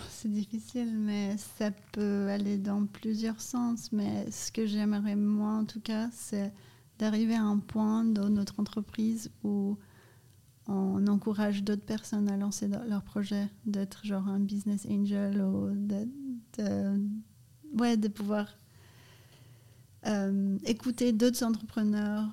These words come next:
pitcher et de leur soutenir dans leur démarche et leur lancement de projets.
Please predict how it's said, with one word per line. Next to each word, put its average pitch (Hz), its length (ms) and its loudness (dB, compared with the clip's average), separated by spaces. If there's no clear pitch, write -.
pitcher 208 640 -2
et 208 80 0
de 196 160 -2
leur 196 400 -6
soutenir 202 540 0
dans 202 160 2
leur 196 180 0
démarche 196 600 -2
et 202 80 -2
leur 190 320 -2
lancement 190 420 0
de 190 180 0
projets. 196 460 -2